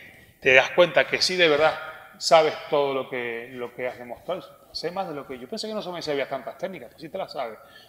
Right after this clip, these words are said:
Las pones ahí, pues sí me las sé. Adquieres la capacidad de transmitirla,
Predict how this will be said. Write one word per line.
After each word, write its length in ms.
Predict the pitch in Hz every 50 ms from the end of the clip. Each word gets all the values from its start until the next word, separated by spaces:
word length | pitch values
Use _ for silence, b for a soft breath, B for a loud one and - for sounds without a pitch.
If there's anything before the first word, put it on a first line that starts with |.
| B B _
Las 140 | 180 123 117
pones 280 | - - 151 160 165
ahí, 300 | 160 156 185 190 151 123 - -
pues 100 | - -
sí 80 | 165
me 100 | 170 180
las 140 | 180 165 -
sé. 180 | - 139 120 - B B B B B B B _ _ _ _ _ _ -
Adquieres 360 | - 135 - - 175 208 220 214
la 140 | 208 202
capacidad 680 | 202 175 160 - 160 147 - - 156 156 165 160 147 127 B B B B B B B - -
de 180 | 143 123 135
transmitirla, 840 | 120 143 139 120 127 131 131 143 196 208 214 220 220 214 208 -